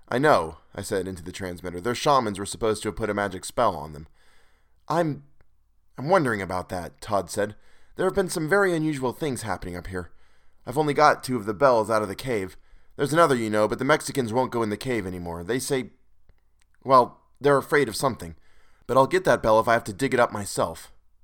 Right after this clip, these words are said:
"Want me to come up there?" "If you will," Todd said eagerly. "I'm phoning from a cabin in Coyote Canyon. I left Denton, my assistant, in charge. Suppose I send a boy down to San Javier to guide you to the cave?" "All right," I assented. "Send him to the Javier Hotel.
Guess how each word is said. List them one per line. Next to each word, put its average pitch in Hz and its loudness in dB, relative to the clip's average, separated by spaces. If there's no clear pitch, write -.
"Want 120 2
me 113 -2
to 107 -2
come 113 -4
up 120 2
there?" 147 0
"If 143 -12
you 139 -4
will," 123 4
Todd 107 0
said 104 -6
eagerly. 110 -4
"I'm 139 0
phoning 170 4
from 127 -6
a 120 -2
cabin 143 2
in 107 -4
Coyote 127 0
Canyon. 101 -8
I 139 0
left 160 4
Denton, 139 0
my 113 -2
assistant, 113 -6
in 101 -8
charge. 98 -4
Suppose 180 4
I 175 6
send 165 0
a 143 2
boy 147 6
down 127 4
to 117 -4
San 135 0
Javier 127 2
to 107 -10
guide 123 0
you 113 -10
to 123 -8
the 92 -10
cave?" 143 -4
"All 107 -4
right," 98 0
I 90 -8
assented. 101 -8
"Send 135 -2
him 151 -4
to 143 -2
the 123 0
Javier 120 2
Hotel. 98 -6